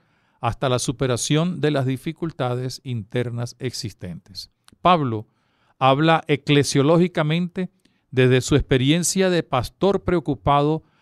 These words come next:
hacia una comunidad que ha aceptado el mensaje del Evangelio y se ha venido organizando internamente para beneficio de los mismos creyentes. Allí habla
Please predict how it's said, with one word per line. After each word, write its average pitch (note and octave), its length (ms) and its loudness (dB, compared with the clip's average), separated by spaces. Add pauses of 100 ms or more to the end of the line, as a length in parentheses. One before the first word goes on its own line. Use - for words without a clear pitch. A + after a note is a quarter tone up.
(200)
hacia C#3 360 2
una F#3+ 220 2
comunidad E3 640 2
que D#3+ 200 0
ha D#3+ 140 2
aceptado F3+ 640 0
el F3+ 100 0
mensaje D3+ 480 -2
del E3+ 160 0
Evangelio C#3+ 680 0 (560)
y C3 100 -4
se - 140 2
ha E3+ 60 6
venido F#3 420 4
organizando D3 920 2
internamente C#3+ 920 -4 (360)
para C#3 220 2
beneficio C#3+ 540 0
de F#3+ 120 2
los D#3 160 2
mismos D#3 420 -2
creyentes. C3 840 -4 (280)
Allí G2+ 340 -6
habla C3+ 440 -2